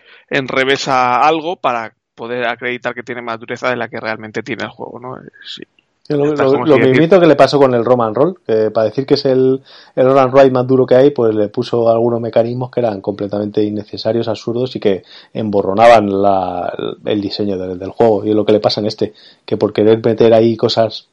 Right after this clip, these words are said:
Speaker 2: no sé, eh, es que son muchas ilógicas de, de decir, "¿Por qué este puede puntuar de esta manera y yo de otra?". En, no sé,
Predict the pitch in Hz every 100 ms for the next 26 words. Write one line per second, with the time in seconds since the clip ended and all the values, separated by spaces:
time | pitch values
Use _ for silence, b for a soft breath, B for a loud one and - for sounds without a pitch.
0 | _ 117 107 107 - 104 101 107 - 123
1 | 135 139 - 135 143 151 147 - B B
2 | B 123 123 120 107 90 101 101 98 98
3 | 98 101 104 - 110 107 104 104 - 107
4 | 110 117 - _ - 139 - 120 127 120
5 | 123 123 117 117 117 110 110 110 131 143
6 | 113 110 110 135 139 143 131 113 110 107
7 | - 120 110 -